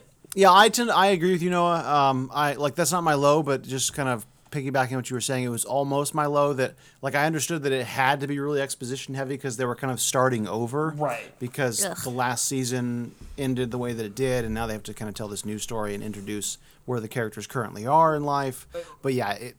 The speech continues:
Speaker 1: it felt slow.
Speaker 2: Well, and it kinda goes back to what we've said throughout this whole show, which is Korra is way more aimless. Like, this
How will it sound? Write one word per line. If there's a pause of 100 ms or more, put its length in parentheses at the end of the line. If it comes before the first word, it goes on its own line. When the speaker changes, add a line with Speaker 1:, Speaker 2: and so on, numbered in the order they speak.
(160)
Speaker 1:
it
felt
slow.
Speaker 2:
Well,
and
it
kinda
goes
back
to
what
we've
said
throughout
this
whole
show,
which
is (540)
Korra
is
way
more
aimless.
Like,
this